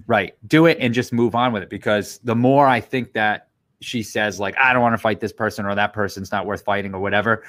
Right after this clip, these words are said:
I'm not sure. I'm not there. I'm not the promotion. I'm not David Feldman or Nate Shook, but maybe they're like, "All right, fine. Then we'll link these people up with somebody else." And then she just gets pushed off to another card, which I think is disrespectful to her.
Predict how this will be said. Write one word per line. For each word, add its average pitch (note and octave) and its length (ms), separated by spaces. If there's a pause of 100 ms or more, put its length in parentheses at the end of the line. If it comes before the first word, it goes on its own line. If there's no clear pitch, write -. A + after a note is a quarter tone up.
(420)
I'm C3+ 200
not C#3 200
sure. C#3 460
I'm G#2+ 140
not A#2+ 240
there. A#2 340
I'm A2 160
not A2 200
the G#2 60
promotion. G#2+ 540
I'm G2 80
not G#2 200
David G2+ 260
Feldman G#2 340
or G2 80
Nate G2+ 160
Shook, - 320
but G2+ 200
maybe G#2+ 280
they're G#2 140
like, G2+ 200
"All F3 60
right, D#3+ 180
fine. C#3+ 260
Then G#2 120
we'll G2+ 180 (140)
link A#2 220
these A2 140
people G#2 300
up G2+ 100
with G2+ 100
somebody G#2 380
else." A2+ 220
And F#2+ 140
then F#2+ 80
she A2 140
just G#2 160
gets - 160
pushed - 320
off B2 280
to G2+ 120
another G2 200
card, A2 360
which A2+ 260
I A#2 80
think G#2+ 220
is F#2+ 80
disrespectful G2 720 (200)
to G2 100
her. F2+ 260